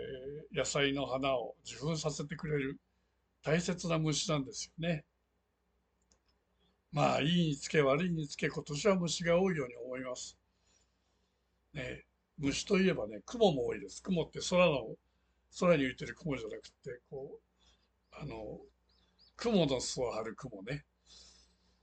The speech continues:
至るところでクモの巣に引っかかっちゃう。私、背が高いでしょ？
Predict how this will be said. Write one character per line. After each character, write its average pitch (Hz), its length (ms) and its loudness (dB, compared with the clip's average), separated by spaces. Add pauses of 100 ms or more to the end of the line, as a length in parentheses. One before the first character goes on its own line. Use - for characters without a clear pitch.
(300)
至 208 300 6
る 226 120 2
と 220 100 2
こ 208 120 8
ろ 202 100 12
で 156 120 0
ク - 100 -4
モ 156 140 4
の 135 60 2
巣 - 160 -4
に 117 40 -10
引 117 120 -12
っ - 40 -20
か 147 140 -4
か 143 60 2
っ 127 60 -6
ち - 140 -6
ゃ - 40 -6
う。 - 80 -12 (1400)
私、 143 280 0
背 202 120 6
が 156 100 8
高 147 240 0
い 135 60 4
で 113 80 -4
し - 120 -6
ょ？ 131 220 -2